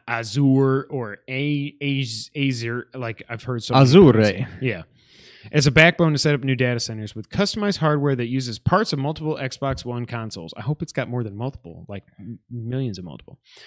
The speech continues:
Speaker 1: Azure has data centers in a hundred forty co-, I don't need to talk about all that. Similarly, last week, Google announced its own Project Stream using Assassin's Creed Odyssey to issue a technical test. PlayStation Now, meanwhile, has offered streaming games for quite a while, but recently began offering the option of downloading instead.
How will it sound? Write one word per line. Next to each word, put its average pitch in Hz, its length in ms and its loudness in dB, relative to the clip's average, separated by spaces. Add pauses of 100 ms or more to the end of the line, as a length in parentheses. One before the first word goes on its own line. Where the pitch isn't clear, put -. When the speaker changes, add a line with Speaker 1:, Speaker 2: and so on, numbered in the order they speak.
(280)
Speaker 1:
Azure 196 320 4
has 156 200 2
data 160 240 4
centers 165 300 0
in 127 80 -4
a - 20 -2
hundred 151 200 0
forty 151 200 -2
co-, - 200 -6
I 135 100 -2
don't 135 80 0
need 113 120 -6
to 104 60 -14
talk 101 180 -12
about 98 180 -12
all 95 100 -12
that. 92 160 -14 (240)
Similarly, 202 600 6
last 151 360 2
week, 123 300 -2 (180)
Google 165 240 2
announced 143 280 0
its - 120 -6
own 131 160 -2
Project 123 340 -2
Stream 110 320 -6
using 107 240 -6
Assassin's 131 420 -4
Creed 123 320 -4
Odyssey 107 440 -6
to - 180 -10
issue 135 200 -2
a 113 40 -4
technical 107 380 -12
test. - 320 -18 (380)
PlayStation 170 400 2
Now, 160 200 2
meanwhile, 117 340 -2
has 110 120 -6
offered 110 220 -8
streaming 151 300 -4
games 135 160 -6
for 120 100 -10
quite 190 200 2
a 185 40 -2
while, 147 200 -2
but 123 120 -6
recently 143 520 -6
began 123 380 -6
offering 123 300 -8
the 113 100 -8
option 107 240 -10
of 98 60 -14
downloading 107 420 -8
instead. - 300 -12